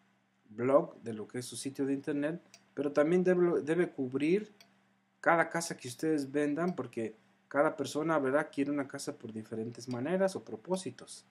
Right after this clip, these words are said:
Así que también puede incluirse en la redacción publicitaria, de lo cual hablaremos en otras partes. Así que si tienen preguntas, ahí déjenlas abajo. Así que eso es todo por hoy.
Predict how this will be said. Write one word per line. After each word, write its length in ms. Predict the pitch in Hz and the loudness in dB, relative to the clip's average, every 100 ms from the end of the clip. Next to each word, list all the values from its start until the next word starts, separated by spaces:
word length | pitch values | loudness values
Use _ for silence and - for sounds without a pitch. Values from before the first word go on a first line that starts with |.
| _ _ _ _ - | _ _ _ _ -16
Así 200 | - - | -12 -8
que 120 | 131 | -6
también 380 | 131 120 131 131 | -4 -2 -2 -2
puede 300 | 123 127 127 | -2 -2 -2
incluirse 540 | 123 - 113 120 - | -4 -8 -8 -6 -6
en 100 | 117 | -6
la 80 | 104 | -6
redacción 440 | 98 104 - 127 | -10 -14 -12 -12
publicitaria, 720 | 123 123 123 156 151 123 131 139 _ _ _ _ | -12 -10 -6 -4 0 0 0 -8 _ _ _ _
de 80 | 101 | -14
lo 120 | 95 | -12
cual 220 | - 113 | -6 -4
hablaremos 540 | 110 104 98 104 104 - | -4 -6 -8 -10 -12 -12
en 80 | 95 | -12
otras 300 | - 95 - | -12 -14 -14
partes. 480 | - - - - - _ _ _ - | -18 -20 -20 -20 -20 _ _ _ -14
Así 220 | - 170 | -6 -4
que 280 | 170 160 147 | 2 2 2
si 140 | 147 | -2
tienen 300 | 131 156 170 | -4 -2 0
preguntas, 540 | 170 139 160 180 165 - | 2 2 2 0 -2 -4
ahí 140 | 131 | -2
déjenlas 420 | 127 147 131 117 113 | -2 -2 -6 -8 -4
abajo. 360 | 143 151 196 185 _ _ _ - | -4 -4 -6 -10 _ _ _ -14
Así 180 | - 123 | -12 -8
que 140 | - | -8
eso 160 | 127 123 | -8 -8
es 100 | - | -6
todo 240 | 127 135 | -4 -4
por 160 | 147 160 | 0 2
hoy. 180 | 208 | 2